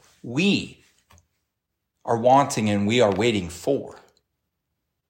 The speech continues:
And sometimes we're, we're tempted. We're tempted to say, "Wake up, Jesus. Look at me.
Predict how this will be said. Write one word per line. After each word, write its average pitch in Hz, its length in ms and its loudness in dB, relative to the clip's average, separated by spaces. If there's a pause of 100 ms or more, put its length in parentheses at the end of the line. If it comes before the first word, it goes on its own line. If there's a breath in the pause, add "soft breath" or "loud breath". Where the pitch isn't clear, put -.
(880)
And 107 80 -8
sometimes 131 580 2 (1080 soft breath)
we're, 147 420 4 (220)
we're 156 180 4
tempted. 151 440 0 (800 soft breath)
We're 170 180 4
tempted 175 460 2
to 143 60 0
say, 151 220 4
"Wake 185 540 2
up, - 480 2
Jesus. 127 580 -6 (220 loud breath)
Look 240 320 4
at 185 200 -2
me. 165 360 -2